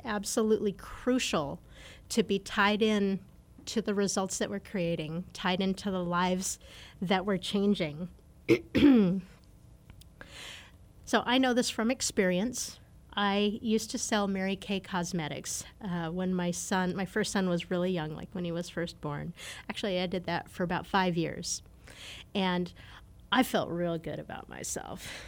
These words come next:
Tell you what, I thought I had it going on because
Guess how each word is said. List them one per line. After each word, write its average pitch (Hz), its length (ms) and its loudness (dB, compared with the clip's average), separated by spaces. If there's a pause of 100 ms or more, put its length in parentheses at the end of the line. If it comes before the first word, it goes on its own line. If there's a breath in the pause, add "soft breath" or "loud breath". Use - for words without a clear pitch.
(180 loud breath)
Tell - 160 -6
you 170 120 0
what, 165 100 -2
I 160 80 -2
thought 175 260 -4
I 170 60 -2
had 175 200 -2
it 160 120 -6
going 165 240 0
on 160 180 -4
because 170 460 -4